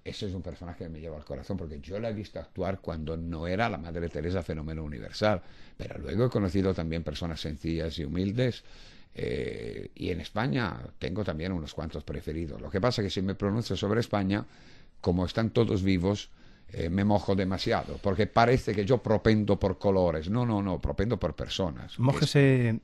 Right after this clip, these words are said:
Speaker 2: dando un buen consejo a un alumno de periodismo, a un periodista en potencia.
Speaker 1: Eh, yo creo que una gran apertura mental, desde luego. Eh, no llevar absolutamente, eh, prejuicios, eh,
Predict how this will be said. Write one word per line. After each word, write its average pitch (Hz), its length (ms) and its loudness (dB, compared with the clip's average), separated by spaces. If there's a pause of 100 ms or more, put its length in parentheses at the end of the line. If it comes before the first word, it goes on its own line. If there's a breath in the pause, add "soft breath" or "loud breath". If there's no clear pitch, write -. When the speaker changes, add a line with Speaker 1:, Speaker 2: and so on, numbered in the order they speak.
(160)
Speaker 2:
dando 117 560 4
un 110 360 4
buen 123 160 6
consejo 123 640 2 (160)
a 120 140 0
un 117 240 4
alumno 113 360 4
de 107 80 2
periodismo, 107 600 0 (400)
a 107 120 -2
un 104 280 2
periodista 104 480 0
en 92 80 -2
potencia. 85 420 -6 (960 loud breath)
Speaker 1:
Eh, 87 320 2
yo 117 140 4
creo 113 220 2
que 98 100 -2
una 92 160 -2
gran 110 240 -2
apertura 90 460 2
mental, 98 440 4
desde 76 300 -2
luego. 71 460 -2 (340 loud breath)
Eh, 90 640 0
no 110 320 6
llevar 110 640 8
absolutamente, 95 1160 4
eh, 85 420 4
prejuicios, 92 800 4
eh, 87 180 6